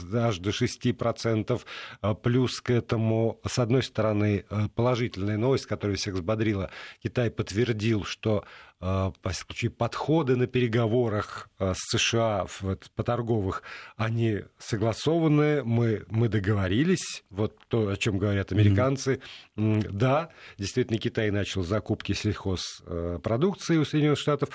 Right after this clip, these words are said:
Speaker 1: а с другой стороны, всё-таки Китай хочет провести ещё и дополнительные переговоры до подписания торгового соглашения.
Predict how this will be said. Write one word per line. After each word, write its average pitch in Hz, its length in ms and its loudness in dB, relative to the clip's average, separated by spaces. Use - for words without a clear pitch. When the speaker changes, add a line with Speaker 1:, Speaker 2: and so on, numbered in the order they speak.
Speaker 1:
а 110 100 -2
с 98 40 -8
другой 127 280 2
стороны, 160 360 0
всё-таки 143 500 0
Китай 143 300 2
хочет - 300 -2
провести 104 440 0
ещё 120 380 2
и 120 100 2
дополнительные 123 920 2
переговоры 113 680 2
до 107 140 0
подписания 120 580 -2
торгового 104 320 -2
соглашения. 104 580 -2